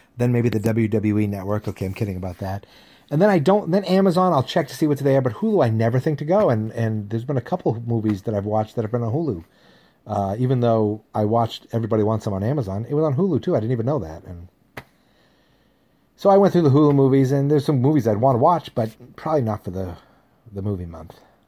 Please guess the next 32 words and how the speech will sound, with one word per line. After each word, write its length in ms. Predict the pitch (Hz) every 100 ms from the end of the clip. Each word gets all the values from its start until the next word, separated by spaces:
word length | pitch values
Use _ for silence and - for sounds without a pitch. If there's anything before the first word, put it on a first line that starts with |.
| _ _ _ _ - 104
you 60 | 90
know? 240 | 95 98 _ _ _
But 120 | - 139
you 40 |
never 160 | 160 180
know. 320 | 180 151 143
I 100 | 117
still 180 | - 131
have 100 | -
thirteen 480 | - 131 - 143
other 140 | 135 131
movies 260 | 127 120 117
to 80 |
go 160 | 117 107
after 240 | 101 98
today. 420 | 98 101 101 98 - _ _ _ _ -
And, 380 | 104 101 101 101
um, 320 | 101 101 101
I 100 | 98
don't 100 | 113
know 60 | 113
if 100 | 123
I 80 | 113
have 100 | 95
thirteen 320 | 110 113 104
movies 280 | 107 104 101
lined 260 | 104 107
up. 180 | 151 - _ -
We 320 | 98 101 110
shall 280 | 110 120 113
see. 460 | 110 - 139 175 170 - - -
It's 140 | 104